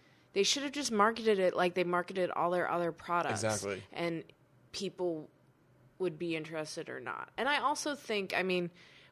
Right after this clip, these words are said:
Speaker 1: and we'll see, we'll look back, but, like, we've talked about this a bunch on here,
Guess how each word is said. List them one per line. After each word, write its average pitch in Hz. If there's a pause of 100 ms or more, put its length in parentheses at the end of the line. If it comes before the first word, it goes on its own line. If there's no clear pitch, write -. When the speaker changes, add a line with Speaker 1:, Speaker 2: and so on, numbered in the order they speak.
(160)
Speaker 1:
and 190
we'll 180
see, 180
we'll 165
look 165
back, 175
but, -
like, 165 (600)
we've 185
talked -
about 160
this 165
a -
bunch 160
on 151
here, 151